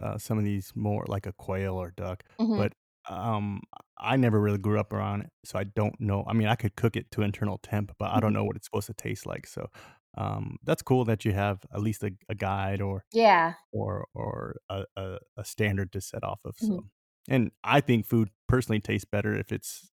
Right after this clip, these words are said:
Speaker 1: if it's harvested from you or,
Speaker 2: Oh, yeah.
Speaker 1: uh, there's just that much more, uh, love for the food.
Speaker 2: Absolutely. Yeah, and it was kinda cool 'cause we butchered his elk by ourselves. Um, normally we take it to a butcher.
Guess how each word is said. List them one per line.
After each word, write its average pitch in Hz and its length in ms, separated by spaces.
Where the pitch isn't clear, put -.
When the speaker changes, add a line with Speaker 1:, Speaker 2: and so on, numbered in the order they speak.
Speaker 1:
if 101 140
it's - 280
harvested 104 500
from 101 280
you 101 360
or, - 380
Speaker 2:
Oh, 226 80
yeah. 180 300
Speaker 1:
uh, 95 260
there's 101 140
just - 260
that 95 140
much 95 240
more, 95 460
uh, 92 200
love 104 560
for 95 300
the 104 100
food. 107 280
Speaker 2:
Absolutely. 185 800
Yeah, 202 240
and 202 140
it 214 80
was 214 140
kinda 277 260
cool 226 280
'cause 208 240
we 208 440
butchered 240 500
his 214 260
elk 185 300
by 165 120
ourselves. 165 760
Um, 175 280
normally 190 360
we 170 100
take 190 200
it - 120
to 247 100
a 226 60
butcher. 247 500